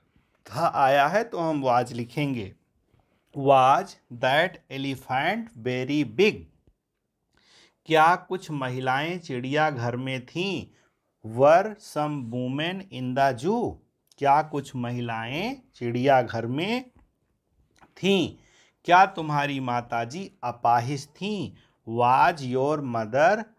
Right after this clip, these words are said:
हैंडीकैप होता है, हैंडीकैप होता है। Was your mother handicapped? क्या मुगल सम्राट शाहजहां अभागे थे? Was मुगल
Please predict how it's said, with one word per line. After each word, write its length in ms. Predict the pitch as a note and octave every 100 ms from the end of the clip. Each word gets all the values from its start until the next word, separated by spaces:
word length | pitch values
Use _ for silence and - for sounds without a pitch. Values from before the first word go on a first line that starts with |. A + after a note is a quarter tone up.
| -
हैंडीकैप 800 | B2+ B2+ C3+ C3 B2+ C3 C#3+ D3 A#2
होता 340 | A2+ - G2+
है, 300 | F#2 F2 F2 A2+
हैंडीकैप 960 | A#2+ B2 C3 G3 A3+ - A#2+ A#2 A#2 -
होता 320 | G2+ G2+ F2+
है। 260 | F2+ E2+ - _ _ _ _ _
Was 300 | B2 C3+ D#3
your 280 | C#3 C#3 C3+
mother 380 | A2+ A#2+ B2 D#3
handicapped? 720 | B2+ A#2 A#2 A2+ - A2 E2+ - _ _ _ _
क्या 320 | D#3 D#3+ F3
मुगल 480 | D3 B2+ B2 D3+ E3+
सम्राट 720 | - B2+ B2 B2+ C#3+ D#3+ D#3 - _ _ -
शाहजहां 720 | B2+ B2+ A#2 A#2+ A#2+ D#3+ F3 -
अभागे 600 | A#2+ G2 G#2+ A2+ C3+ C3+
थे? 460 | - E3 F3 F2 - _ _ _ A2+
Was 680 | A2 A#2 A#2+ C3 D3+ D#3+
मुगल 600 | B2 A2 A#2+ C3 - D3